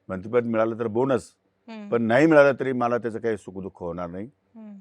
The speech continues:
Speaker 1: मी मतदारसंघातल्या कामं करण्यासाठी, जनतेला न्याय देण्यासाठी कटिबद्ध आहे.
Speaker 2: बरं. जेव्हा राष्ट्रवादी काँग्रेस या पक्षामध्ये फूट पडली, दोन पक्ष वेगळी झाली, त्यावेळी चर्चा तुमच्याही नावाची होती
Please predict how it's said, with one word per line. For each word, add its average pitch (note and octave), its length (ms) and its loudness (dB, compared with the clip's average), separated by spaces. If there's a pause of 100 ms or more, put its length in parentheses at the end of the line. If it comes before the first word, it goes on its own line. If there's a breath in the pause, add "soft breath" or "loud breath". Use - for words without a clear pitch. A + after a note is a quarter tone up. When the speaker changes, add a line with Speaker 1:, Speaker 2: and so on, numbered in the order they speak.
Speaker 1:
मी B2+ 220 -2
मतदारसंघातल्या G#2+ 1000 -6 (160)
कामं G2 300 -6
करण्यासाठी, G2+ 840 -10 (160)
जनतेला G2 400 -8
न्याय G2 180 -6
देण्यासाठी F2+ 400 -10
कटिबद्ध F2 440 -10
आहे. D2+ 100 -18 (640)
Speaker 2:
बरं. - 1300 -20
जेव्हा D4 640 2
राष्ट्रवादी D4 640 0
काँग्रेस C4+ 420 0
या C4+ 60 0
पक्षामध्ये C4 560 -2
फूट C4 340 -8
पडली, G3 320 -4
दोन G#3+ 240 -4
पक्ष A3+ 320 -4
वेगळी A#3 420 -2
झाली, G#3 300 -12
त्यावेळी A#3+ 380 -4
चर्चा C4+ 420 -4
तुमच्याही C4 520 -4
नावाची A3 440 -2
होती A3+ 320 -12